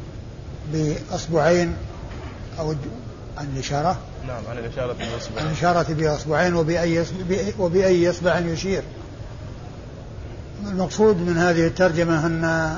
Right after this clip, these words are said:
Speaker 1: المصلي في تشهده، آه،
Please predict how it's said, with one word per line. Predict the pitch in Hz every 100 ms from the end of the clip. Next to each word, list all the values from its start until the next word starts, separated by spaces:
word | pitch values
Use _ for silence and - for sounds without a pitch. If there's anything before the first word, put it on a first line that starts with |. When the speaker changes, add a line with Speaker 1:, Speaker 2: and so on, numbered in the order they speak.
| 185
Speaker 1:
المصلي | 180 170 160 185 170 156
في | 151
تشهده، | 143 156 156 131 175 165 156 151 156 180 - - - - - - - - - - -
آه، | 180 175 165 160